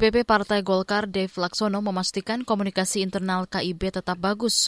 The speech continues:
meskipun belum mengumumkan nama calon presiden dan calon wakil presiden yang bakal diusung.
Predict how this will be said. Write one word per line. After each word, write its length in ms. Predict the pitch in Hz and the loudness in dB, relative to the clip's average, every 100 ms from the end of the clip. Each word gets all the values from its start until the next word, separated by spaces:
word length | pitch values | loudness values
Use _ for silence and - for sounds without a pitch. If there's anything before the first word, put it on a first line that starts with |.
| 185 | 0
meskipun 400 | - 208 208 247 | -4 -2 -2 0
belum 320 | 233 233 220 | 2 2 0
mengumumkan 480 | 208 214 202 240 233 | 0 0 0 0 0
nama 240 | 220 214 | 0 0
calon 320 | 220 208 202 | 0 0 0
presiden 640 | 196 202 202 185 202 208 - | -2 -4 -4 -4 -4 -6 -8
dan 320 | 190 190 185 | -6 -4 -2
calon 320 | 208 196 190 | -2 -2 -2
wakil 240 | 190 185 | -4 -4
presiden 480 | - 185 - 190 190 | -6 -4 -2 -2 -4
yang 160 | 185 170 | -4 -2
bakal 400 | 180 - 180 165 | -4 -2 -4 -2
diusung. 480 | 170 170 - 170 | -4 -4 -4 -4